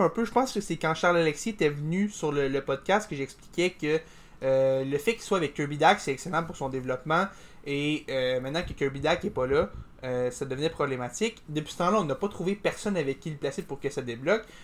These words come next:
Euh, ça devenait un peu problématique. Et le fait de le, de le laisser avec Alex Newhook et Josh Anderson, qui était un trio, euh, des plus pathétiques et, euh, moribonds, euh,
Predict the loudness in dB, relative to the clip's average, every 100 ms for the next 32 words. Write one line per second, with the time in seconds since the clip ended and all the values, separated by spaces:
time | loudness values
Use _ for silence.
0 | -20 -10 -6 -6 -6 -8 -8 -4 -2 -2
1 | -2 -4 -4 -4 -12 -2 -2 2 2 2
2 | 2 2 2 2 0 0 -2 -2 -4 -4
3 | -4 0 0 0 -2 -4 -4 -6 -6 -4
4 | -4 -4 0 0 0 -4 -4 -4 -2 -2
5 | -2 -6 -6 0 0 0 -6 -12 -14 -10
6 | -8 -8 -4 2 4 4 2 0 0 -4
7 | -10 -10 -8 2 4 4 0 0 -2 -2
8 | -2 0 2 0 2 0 0 -2 2 2
9 | 0 -10 -20 -10 -4 0 2 2 0 -2
10 | -4 -6 -6